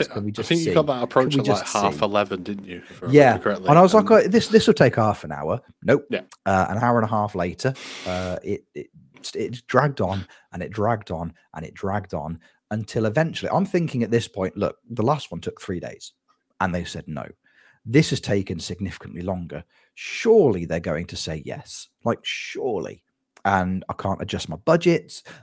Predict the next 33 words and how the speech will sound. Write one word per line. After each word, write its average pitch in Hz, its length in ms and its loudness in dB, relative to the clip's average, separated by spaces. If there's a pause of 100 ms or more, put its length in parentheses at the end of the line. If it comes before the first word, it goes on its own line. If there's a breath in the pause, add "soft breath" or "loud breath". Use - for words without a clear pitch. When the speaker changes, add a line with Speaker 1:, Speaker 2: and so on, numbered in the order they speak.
Speaker 2:
My 85 120 -8
objectives 87 560 -6
for - 40 -18
the 101 140 -4
upcoming 90 320 -10
seasons 147 580 -4
have 123 80 -6
just 131 220 -10
been 123 100 0
left 131 260 0
blank. 117 320 -2
So - 140 -6
I 82 100 -4
can't, 117 240 -4 (160)
I'm, - 160 -10
I'm, 110 200 -12 (320)
I'm 107 100 -8
just 120 180 -14
waiting. 131 520 -4
I - 20 -10
literally 113 380 -2
can't 131 280 -4
do 113 120 -4
anything 101 360 -6 (600 loud breath)
until 95 640 -6
these, 98 340 -6
uh, 92 140 -6
transfers 90 640 -8
go 87 240 -8
over 82 160 -8
the 90 80 -10
line." 92 300 -10 (840 soft breath)
Eventually, 101 680 -4